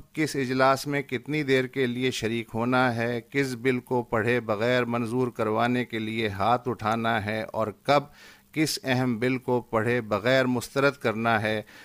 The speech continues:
اور اپنے ہی منظور کردہ بل کی کیوں مخالفت کرنی ہے، فلور پہ تقریر کرتے ہوئے کس درجے کی زبان استعمال ہوگی، یہ تمام امور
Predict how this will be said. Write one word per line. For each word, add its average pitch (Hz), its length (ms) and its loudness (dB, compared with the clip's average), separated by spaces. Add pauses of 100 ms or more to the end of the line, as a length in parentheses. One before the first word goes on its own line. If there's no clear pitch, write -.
(180)
اور 123 260 0
اپنے 151 340 0
ہی 160 140 2
منظور 139 480 0
کردہ 127 480 0
بل 127 200 0
کی 123 220 -8
کیوں 147 340 -2
مخالفت 120 680 0
کرنی 110 440 -2
ہے، 101 220 -2 (460)
فلور 147 320 6
پہ 151 240 0
تقریر 143 400 0
کرتے 131 380 0
ہوئے 135 400 2
کس 120 320 -2
درجے 120 380 2
کی 131 160 -4
زبان 117 420 2
استعمال 110 520 0
ہوگی، 101 460 -4 (500)
یہ 104 160 -6 (140)
تمام 127 420 2
امور 143 380 2